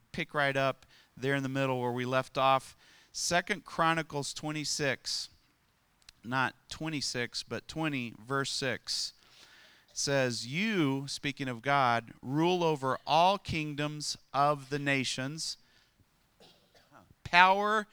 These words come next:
and might are in your hand." Listen to this. "No one can withstand you." That's Second Chronicles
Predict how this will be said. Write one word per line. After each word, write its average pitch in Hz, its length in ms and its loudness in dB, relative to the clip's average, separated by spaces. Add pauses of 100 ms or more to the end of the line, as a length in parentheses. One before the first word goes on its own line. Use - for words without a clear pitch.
(280)
and 139 320 -4
might 156 600 2 (160)
are 131 180 -2
in 151 140 -4
your 180 140 -4
hand." 120 420 -6
Listen 165 320 -4
to 151 60 -4
this. 127 340 -4 (480)
"No 165 340 6
one 135 540 0 (220)
can 135 180 -6
withstand 135 640 -4
you." 113 80 -6
That's 117 260 -4
Second 175 520 -4
Chronicles 135 840 -4